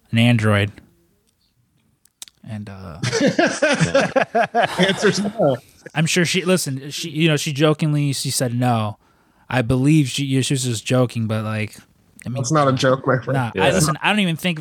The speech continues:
Speaker 1: I don't even think it would have gotten this far had the first time I texted her, or conversely, she texted, well, no, even if she would have texted me, she could have texted me on, like, a fucking, uh, you know, I don't know, what, what's, what's the, the Motorola,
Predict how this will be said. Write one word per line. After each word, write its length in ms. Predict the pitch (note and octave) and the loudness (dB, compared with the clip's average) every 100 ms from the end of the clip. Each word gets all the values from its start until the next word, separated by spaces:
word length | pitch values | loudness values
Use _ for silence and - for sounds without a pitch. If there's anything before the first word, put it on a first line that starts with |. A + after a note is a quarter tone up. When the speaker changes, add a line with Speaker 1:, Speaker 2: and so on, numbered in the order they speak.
| D3 | -6
Speaker 1:
I 100 | D3 | -2
don't 100 | F#3 | 0
even 140 | E3+ C#3 | 0 -2
think 160 | D#3 | -2
it 40 | D3 | -2
would 100 | B2 | -2
have 100 | A#2 | -4
gotten 260 | C3 C3+ | -6 -4
this 180 | B2+ - | -6 -4
far 220 | C3+ B2 | -2 0
had 240 | A#2+ B2 A2+ | 2 0 -2
the 80 | |
first 340 | A#2+ C3+ B2+ - | -2 0 0 0
time 240 | C3 A#2+ | 0 0
I 180 | A#2+ A#2+ | 0 -2
texted 460 | A2+ B2 A#2 - A#2 | -2 -2 -2 -4 -2
her, 320 | C#3+ D#3+ C#3+ | 4 6 6
or 380 | C3 C3+ C3 B2 _ _ _ _ _ | 2 0 0 -4 _ _ _ _ _
conversely, 400 | - C#3 C#3+ D3 | -2 0 0 0
she 180 | C3+ D3 | 0 0
texted, 480 | C#3 C#3 - C3+ C3 | 2 0 2 -2 2
well, 160 | C#3 B2 | 2 2
no, 280 | B2+ G#2+ B2 | 2 0 -2
even 180 | C#3 C3+ | 0 0
if 60 | |
she 100 | - | 2
would 80 | C3+ | 0
have 100 | A#2 | 0
texted 380 | - A#2 - A2 | -2 -2 -2 -4
me, 260 | A2+ G#2+ A2 - - | -2 -2 -4 -14 -12
she 140 | - F3+ | -2 2
could 80 | F#3+ | 2
have 100 | D#3 | 2
texted 380 | F3 - D#3+ D3+ | 0 2 0 0
me 140 | D3 | 0
on, 140 | C3+ | 0
like, 140 | B2+ A#2+ | -2 -4
a 80 | A#2 | -4
fucking, 560 | C#3 B2+ B2+ A#2 A2+ - - - - | -4 -4 -2 -2 -4 -8 -20 -20 -4
uh, 360 | A#2 A2+ A2 A2 - - | -4 -2 -4 -6 -10 0
you 100 | B2 | 2
know, 120 | G#2+ - B2 - - - - - | 2 -2 -12 -14 -20 -20 -20 -8
I 100 | C3+ | -6
don't 80 | B2+ | -2
know, 280 | A#2+ G#2+ G2 | -2 -4 -4
what, 220 | B2+ B2 | -4 -2
what's, 260 | C3 - C3 | -2 -2 -2
what's 220 | B2+ - | -2 0
the, 280 | B2 A2+ A2 | 0 0 -2
the 80 | A#2+ | -2
Motorola, 640 | A#2+ C3 B2 B2 A#2+ G#2+ | 2 2 4 0 0 -2